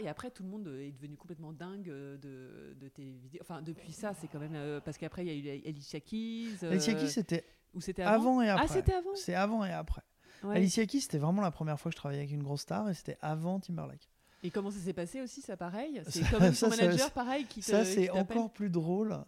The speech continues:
Speaker 2: c'est-à-dire que ça, il y av-, il y avait un, un directeur de, de, d'un label de Sony France.
Speaker 1: Donc ça, c'est pour le clip vidéo, hein, je précise.
Speaker 2: Non, non, c'était
Speaker 1: C'était,
Speaker 2: p-,
Speaker 1: c'était un,
Speaker 2: on a fait une session
Speaker 1: un
Speaker 2: et un
Speaker 1: concert
Speaker 2: clip
Speaker 1: poche ?
Speaker 2: avec Alicia.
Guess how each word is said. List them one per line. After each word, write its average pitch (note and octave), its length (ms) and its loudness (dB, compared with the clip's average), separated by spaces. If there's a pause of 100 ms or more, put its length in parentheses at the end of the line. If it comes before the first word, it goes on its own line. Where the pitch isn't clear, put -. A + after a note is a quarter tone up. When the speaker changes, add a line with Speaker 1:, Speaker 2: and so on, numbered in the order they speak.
Speaker 2:
c'est-à-dire E3+ 500 -4
que - 80 -20
ça, E3 220 -8 (1500)
il E3 100 -6
y D#3+ 80 -2
av-, D3+ 500 -4 (500)
il D#3 60 -4
y D#3 40 0
avait D#3 220 2
un, D3 420 0 (880)
un D#3+ 120 2
directeur E3 640 2
de, D3 240 -4
de, D3 180 -6
d'un C#3+ 180 0
label D3 300 2
de D3+ 60 0
Sony D3 260 -2
France. - 460 -6 (420)
Speaker 1:
Donc F#3+ 120 0
ça, A3 120 -2
c'est A3 100 0
pour G3+ 80 2
le G3 80 4
clip F#3 160 -4
vidéo, D#3+ 280 0
hein, C3 80 -2
je - 80 -14
précise. C#3 420 -8
Speaker 2:
Non, G#3 180 10
non, E3+ 160 2
c'était F3 200 0
Speaker 1:
C'était, G#3 360 0
Speaker 2:
p-, F3 60 -2
Speaker 1:
c'était G#3 260 -4
un, F3+ 340 -6 (240)
Speaker 2:
on F#3 120 2
a F#3 80 6
fait F#3+ 160 0 (100)
une A#3+ 140 6
session A#3 400 0
Speaker 1:
un - 20 4
Speaker 2:
et G#3+ 60 4
un G3+ 60 4
Speaker 1:
concert F#3+ 160 0
Speaker 2:
clip F3 100 -2
Speaker 1:
poche ? E3 100 4
Speaker 2:
avec D3 200 -2
Alicia. C#3+ 320 -8